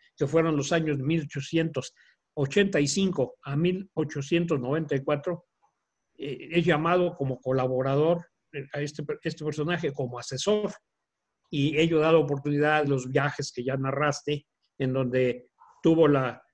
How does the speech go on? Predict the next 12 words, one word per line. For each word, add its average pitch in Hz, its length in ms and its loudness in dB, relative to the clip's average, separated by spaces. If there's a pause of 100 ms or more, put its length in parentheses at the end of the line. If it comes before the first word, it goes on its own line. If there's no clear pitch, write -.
eh, 120 360 -12 (500)
pues 135 220 -2
la, 139 160 0
ahora 160 200 2
sí 175 160 -6
que, 147 380 0 (340)
eh, - 440 -12 (100)
la 135 340 -10
curiosidad 160 920 0 (260)
de 139 640 4
ir 185 200 4
anotando 170 920 2